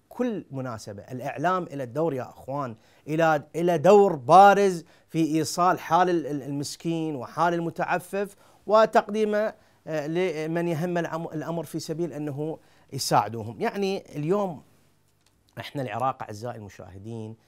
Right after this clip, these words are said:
نمر بمحنة، وهذه المحنة يجب أن يكون هناك تكاتف. أيضا،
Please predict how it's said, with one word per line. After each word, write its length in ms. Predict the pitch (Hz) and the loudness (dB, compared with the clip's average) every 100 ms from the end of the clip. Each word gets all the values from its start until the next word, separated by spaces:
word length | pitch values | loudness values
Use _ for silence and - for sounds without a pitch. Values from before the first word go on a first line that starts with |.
| _ _ 113 | _ _ -16
نمر 400 | 104 127 139 104 | -10 -10 -10 -12
بمحنة، 480 | 95 117 - 101 90 _ _ _ | -12 -14 -14 -18 -18 _ _ _
وهذه 340 | - 135 151 120 | -10 -2 -2 -2
المحنة 540 | 117 139 127 120 123 - _ - | -10 -10 -12 -12 -12 -18 _ -10
يجب 280 | 160 151 110 | -8 -8 -10
أن 120 | 127 | -14
يكون 300 | 110 143 131 | -14 -14 -14
هناك 300 | 113 135 - | -8 -8 -8
تكاتف. 800 | 113 107 - 170 156 110 - _ _ _ _ _ _ _ _ 247 | -12 -14 0 2 2 0 -16 _ _ _ _ _ _ _ _ 8
أيضا، 400 | 233 208 202 | 10 10 4